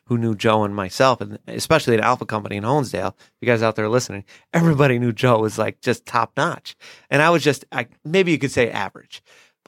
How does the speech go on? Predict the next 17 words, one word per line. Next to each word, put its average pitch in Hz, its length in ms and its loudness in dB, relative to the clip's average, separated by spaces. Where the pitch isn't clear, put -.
I 156 120 4
learned 139 240 2
a 120 40 -2
lot 113 220 0
about 120 200 0
myself 131 360 -2
and 117 120 -6
growing, 113 380 0
but 107 260 -2
I 117 120 -4
mean, 104 500 -12
I 120 60 -8
was 120 160 -6
just, 113 200 -12
hey, 170 240 0
you 139 120 0
know, 131 240 4